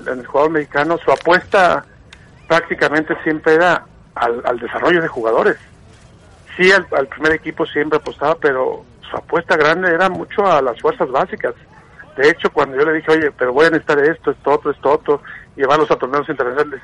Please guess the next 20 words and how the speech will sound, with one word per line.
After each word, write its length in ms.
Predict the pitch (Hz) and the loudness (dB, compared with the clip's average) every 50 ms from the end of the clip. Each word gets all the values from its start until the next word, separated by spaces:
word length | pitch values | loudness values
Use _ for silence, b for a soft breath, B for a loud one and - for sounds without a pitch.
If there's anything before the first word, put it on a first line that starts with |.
| - - | -16 -12
"Lo 160 | 131 131 123 | -6 -6 -6
que 100 | - - - | -6 -8 -14
quieras, 360 | - - 156 170 170 156 120 | -6 -2 -2 -2 -2 -2 -6
no 80 | 127 143 | -4 -4
hay 100 | 156 165 | -4 -2
ningún 240 | 165 151 156 170 | -2 -4 -4 -4
problema, 340 | 165 - 147 147 160 160 156 | -2 0 2 2 2 2 2
nada 180 | 147 151 151 151 | 0 0 0 2
más 160 | 151 156 156 - - B B B B B B B B - | 2 0 0 -2 -4 B B B B B B B B -8
fundamentamelo 880 | - 131 131 135 127 131 156 165 165 180 170 175 180 190 208 - - - - | -6 -4 0 0 2 2 2 2 2 2 2 2 2 2 2 0 0 -6 -12
y 80 | 151 - | -12 -8
con 180 | - 147 120 | -6 -4 -4
mucho 260 | 120 143 147 - - | -4 -4 -6 -4 -4
gusto". 300 | 127 120 131 139 - 143 | -4 -2 -4 -4 -4 -6
O 40 | 117 - | -6 -2
sea, 200 | 147 139 127 - B B B B B B B B B B B _ - - - | 0 0 0 -2 B B B B B B B B B B B _ -12 -2 2
todo 300 | 180 185 190 196 190 185 | 4 6 6 8 8 8
eso 420 | 185 190 185 - - 196 196 202 | 6 4 2 2 0 0 0 0
nunca 420 | 196 - 165 175 196 185 165 175 165 | -2 -2 0 0 0 2 2 0 0
nos, 160 | 156 143 | 0 -2